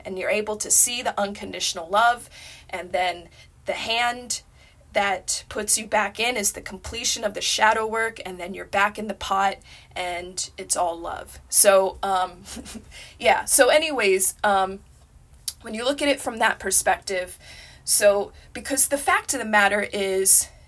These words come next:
that, um, you know, you,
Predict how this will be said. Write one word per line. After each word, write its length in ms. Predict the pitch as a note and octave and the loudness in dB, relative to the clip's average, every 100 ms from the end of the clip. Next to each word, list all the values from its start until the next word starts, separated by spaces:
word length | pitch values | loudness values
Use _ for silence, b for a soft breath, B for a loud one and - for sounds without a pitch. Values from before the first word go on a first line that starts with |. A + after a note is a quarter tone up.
| b G#3 | b 0
that, 520 | G3 F3+ D#3+ - - B B B B B - | 4 4 2 -4 -8 B B B B B -2
um, 500 | G3+ F#3+ F#3 F#3+ G3 - - G#3+ | 2 2 2 -2 -12 -20 -18 -10
you 120 | A3 | -2
know, 220 | G3 - - - _ | -2 -2 -14 -20 _
you, 240 | A#3+ C4+ | -12 -12